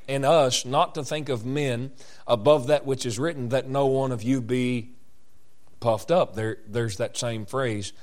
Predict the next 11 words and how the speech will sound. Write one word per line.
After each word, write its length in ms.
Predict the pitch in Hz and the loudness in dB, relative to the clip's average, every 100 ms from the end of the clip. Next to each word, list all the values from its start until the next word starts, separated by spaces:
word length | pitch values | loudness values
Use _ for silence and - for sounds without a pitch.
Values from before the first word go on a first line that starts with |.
| - | -2
"puffed 260 | - 131 - | 2 2 4
up 220 | 139 - | 2 2
for 100 | 123 | -2
one 260 | 113 117 120 | 0 0 -2
against 400 | 107 117 101 - | -4 -6 -6 -6
another." 480 | 120 170 117 82 - - - - - | 0 2 2 -2 -10 -14 -14 -14 -6
Look 220 | 113 123 | -2 0
down 240 | 104 113 120 | 2 2 2
in 120 | 117 | -2
verse 280 | 117 113 - | -2 0 0
eighteen. 580 | 117 - 170 160 95 | -2 -2 -2 -2 -4